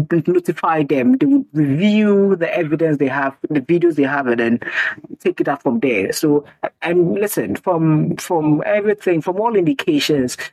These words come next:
I think it will, it will be advisable that she,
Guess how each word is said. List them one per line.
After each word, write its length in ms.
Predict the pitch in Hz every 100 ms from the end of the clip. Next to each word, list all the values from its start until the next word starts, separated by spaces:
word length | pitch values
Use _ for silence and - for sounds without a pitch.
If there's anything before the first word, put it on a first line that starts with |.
| -
I 80 | 139
think 200 | 208 202
it 180 | 180 175
will, 300 | 160 151 180
it 160 | 185 -
will 60 |
be 360 | 165 160 156 233 - -
advisable 840 | 147 139 214 208 - 202 202 196
that 200 | 175 151
she, 580 | - - 151 131 117 113